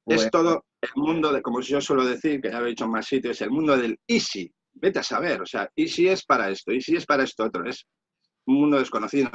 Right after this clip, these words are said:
Speaker 2: no tenemos fechas, no sabemos quién vivía allí. Se han hecho estudios arqueológicos, pero tampoco es en serio.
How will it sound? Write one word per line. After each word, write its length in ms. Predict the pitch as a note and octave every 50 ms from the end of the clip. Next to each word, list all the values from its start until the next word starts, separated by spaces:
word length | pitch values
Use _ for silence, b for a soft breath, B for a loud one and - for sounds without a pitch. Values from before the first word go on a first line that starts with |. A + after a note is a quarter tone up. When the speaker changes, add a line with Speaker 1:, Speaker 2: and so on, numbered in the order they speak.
| A#2
Speaker 2:
no 140 | C3+ D#3 D#3+
tenemos 400 | D3 D3+ D3 D#3+ D3 C3 A#2+ -
fechas, 480 | - C#3 C3+ C3 - G2 F#2 - - - _ _ _ _ _ _ _ _ - - -
no 80 | C#3+
sabemos 320 | E3 D#3+ D3 C#3+ C#3 C#3 -
quién 140 | D3 C3+ C3+
vivía 240 | C3 C3 C#3 C3 A#2
allí. 260 | A2+ B2+ C3+ C3 G2+ -
Se 100 | - C3+
han 60 | D3
hecho 140 | C#3+ C#3+ C#3
estudios 340 | C#3 - C#3+ C3 C3 C3 D3
arqueológicos, 580 | C3+ C3+ B2+ B2+ C3+ C#3 C3 D#3+ C#3 C#3+ C3+
pero 120 | - A#2+ A2
tampoco 280 | A#2+ A#2+ B2 C3+ C3 B2
es 120 | - - _ _ _ _ _ _ _ _
en 140 | G#2+ G#2+ G2
serio. 480 | - - C3+ B2+ A#2 G#2 G2 F#2 D#2